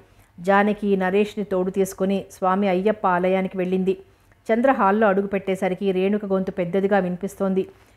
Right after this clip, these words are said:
ఎవరి మీదనో కేకలు వేస్తున్నట్టు కఠినంగా ఉందా స్వరం. ఆ కేకలు పైన రేణుక గదిలోంచి వినిపిస్తుంటే చప్పుడు చేయకుండా పైకి వెళ్ళాడు. తన్ను అడగకుండా తన గదిలోకి వచ్చిందట పనమ్మాయి. అందుకని చెడామడా చివాట్లేస్తోంది. ఇంకెప్పుడు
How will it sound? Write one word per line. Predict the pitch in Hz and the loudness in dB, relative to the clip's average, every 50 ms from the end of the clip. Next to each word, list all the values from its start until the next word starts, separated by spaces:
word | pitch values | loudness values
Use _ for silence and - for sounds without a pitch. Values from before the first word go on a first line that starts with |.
| _ _ - | _ _ -2
ఎవరి | 185 185 214 220 | 2 4 4 4
మీదనో | 214 208 202 190 202 196 196 | 4 4 2 2 2 2 0
కేకలు | 190 - 190 185 185 220 214 202 | 0 0 -2 -2 0 0 0 0
వేస్తున్నట్టు | 190 185 - - 202 185 185 175 - 196 190 185 - - | 0 0 -2 -4 -4 -4 -4 -2 -2 -2 -2 -2 -4 -6
కఠినంగా | 214 - - 208 208 214 208 208 202 | -6 -4 -2 -2 -2 0 2 4 2
ఉందా | 190 180 180 185 190 185 | 2 2 2 0 0 0
స్వరం. | 185 - 185 190 185 190 - - _ _ _ _ _ _ _ - | 0 0 0 0 0 0 -2 -14 _ _ _ _ _ _ _ -2
ఆ | 196 202 | -2 0
కేకలు | 202 202 208 202 214 208 233 220 208 202 196 202 - - | 0 2 2 0 2 2 2 2 4 4 2 0 -2 -2
పైన | 190 190 202 226 226 | 0 0 2 2 2
రేణుక | 196 185 185 208 226 226 240 | 2 2 0 0 0 0 2
గదిలోంచి | 202 196 190 190 196 196 190 - 190 | 0 0 2 2 0 0 0 -2 -2
వినిపిస్తుంటే | 185 185 185 - 196 185 - - 196 185 180 - 214 202 170 - - _ _ _ _ _ _ _ - 220 | -2 -2 -2 -2 -6 -10 -6 -6 -6 -6 -2 -2 0 0 -2 -4 -8 _ _ _ _ _ _ _ -4 -4
చప్పుడు | 208 208 - 254 233 240 226 | -2 0 2 0 2 4 2
చేయకుండా | 202 202 - 196 190 196 202 | 2 2 0 -2 2 2 2
పైకి | 190 - 180 180 180 - | 2 2 -2 -2 -2 -2
వెళ్ళాడు. | 202 196 190 190 190 185 185 190 - - _ _ _ _ _ _ - - 214 | -2 0 0 2 2 2 2 0 -4 -4 _ _ _ _ _ _ -2 0 0
తన్ను | 220 220 208 | 2 4 4
అడగకుండా | 202 226 233 240 269 240 214 214 208 | 4 2 2 2 0 0 2 2 2
తన | 202 214 196 190 | 2 2 -2 -2
గదిలోకి | 180 185 180 180 202 220 214 214 214 | 0 0 0 0 2 0 0 0 0
వచ్చిందట | 190 196 - 202 190 190 190 196 | -4 -4 -4 -4 -4 -2 0 0
పనమ్మాయి. | 190 190 196 180 185 185 196 190 190 190 190 185 - - - | 0 0 0 0 0 0 2 2 2 2 2 0 -2 -4 -6
అందుకని | 196 202 202 202 202 202 185 196 196 190 - - - 208 | -2 0 0 0 2 2 2 2 0 -4 -8 -10 -4 -2
చెడామడా | 190 202 202 202 196 190 196 196 | 0 2 2 2 4 4 2 2
చివాట్లేస్తోంది. | 190 - 180 190 196 196 - 190 185 - - 196 185 185 185 185 - - - _ _ _ _ _ _ - | 2 0 0 0 0 0 0 -4 -4 -4 -4 -4 -4 0 0 -2 -4 -4 -20 _ _ _ _ _ _ -4
ఇంకెప్పుడు | 196 214 208 - 190 190 - - 226 220 220 208 | -2 -2 2 2 2 2 2 2 4 6 6 6